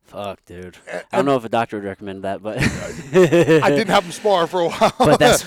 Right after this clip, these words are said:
Speaker 2: <laughs>
Speaker 1: that's, that's what it takes, though, dude.
Speaker 2: It
Speaker 1: Those,
Speaker 2: is.
Speaker 1: those
Speaker 2: You
Speaker 1: fucking animals,
Speaker 2: And,
Speaker 1: bro.
Speaker 2: and, and that's really, you know, and that's the thing. Like I said, you can't look at somebody and be like, "Oh,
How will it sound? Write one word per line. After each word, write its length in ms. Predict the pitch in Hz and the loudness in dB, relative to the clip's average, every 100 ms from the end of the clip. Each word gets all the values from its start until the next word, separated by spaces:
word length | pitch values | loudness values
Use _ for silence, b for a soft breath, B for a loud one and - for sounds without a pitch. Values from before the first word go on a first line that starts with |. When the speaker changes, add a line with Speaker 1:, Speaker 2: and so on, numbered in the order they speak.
| 196 | -10
Speaker 2:
<laughs> 140 | 196 | -16
Speaker 1:
that's, 180 | - 117 | -14 -14
that's 220 | - 113 | -12 -12
what 120 | 123 117 | -8 -8
it 80 | |
takes, 320 | - 143 190 - | -8 -12 -10 -6
though, 160 | 110 | -4
dude. 180 | 101 113 | -4 0
Speaker 2:
It 40 | |
Speaker 1:
Those, 100 | 190 | 2
Speaker 2:
is. 160 | 165 143 | 2 0
Speaker 1:
those 180 | 123 127 | -2 -6
Speaker 2:
You 60 | |
Speaker 1:
fucking 320 | 165 131 143 131 | -10 -10 -12 -12
animals, 560 | 139 208 160 98 85 | -12 -10 -10 -12 -12
Speaker 2:
And, 140 | - 196 | -6 -4
Speaker 1:
bro. 160 | 117 | -4
Speaker 2:
and, 160 | 147 233 | -4 -4
and 240 | - 220 | -4 -4
that's 280 | 214 240 - | -4 -6 -8
really, 360 | 156 190 277 247 | -10 -8 -6 -6
you 160 | 165 | -6
know, 80 | 202 | -6
and 100 | 190 | -6
that's 220 | 185 226 | -6 -8
the 80 | 180 | -8
thing. 160 | 156 269 | -10 -6
Like 180 | 190 190 | -4 -6
I 20 | |
said, 200 | - 180 | -8 -12
you 140 | 151 | -14
can't 260 | - 254 208 | -10 -8 -6
look 200 | 180 226 | -8 -8
at 100 | 311 | -8
somebody 240 | 175 151 | -8 -8
and 60 | 143 | -8
be 100 | 139 | -8
like, 200 | 127 127 | -8 -8
"Oh, 220 | 143 120 | -12 -12